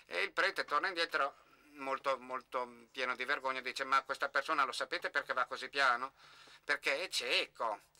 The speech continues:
e gli vuole un sacco di tempo, o mi sono sentito così male". E ogni domenica io spiego agli altri come rispettare gli a-, gli altri individui, invece oggi sono io che ho urlato contro uno. Allora, mm,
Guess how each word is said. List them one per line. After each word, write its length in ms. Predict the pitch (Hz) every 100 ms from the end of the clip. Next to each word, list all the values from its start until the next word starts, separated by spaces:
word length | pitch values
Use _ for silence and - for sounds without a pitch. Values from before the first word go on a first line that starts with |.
| -
e 100 | 143
gli 100 | 139
vuole 220 | 156 123 170
un 60 |
sacco 280 | 147 147 131
di 160 | 120 120
tempo, 320 | 175 135 131
o 180 | 127 143
mi 120 | 143
sono 200 | 156 147
sentito 380 | 156 - 175 175
così 240 | 165 160
male". 480 | 143 131 156 131 117 - - - - -
E 140 | 139
ogni 240 | 143 147 139
domenica 520 | 131 135 175 180 -
io 180 | 139 160
spiego 440 | 156 - 131 165 151
agli 140 | 135
altri 400 | 135 160 - 143
come 300 | - 143 151
rispettare 1000 | 143 - 139 - - 131 147 151 143 139
gli 100 | 135
a-, 120 | 143
gli 100 | 131
altri 200 | 143 143
individui, 340 | 143 156 160
invece 420 | 147 123 147 - 143
oggi 340 | 139 151 143
sono 280 | 139 131 131
io 180 | 160 156
che 160 | 139
ho 100 | 123
urlato 500 | 123 123 127 131 135
contro 260 | - 127 135
uno. 160 | 127 160
Allora, 340 | 175 151 143 - - - - - _
mm, 560 | - 151 135 135 135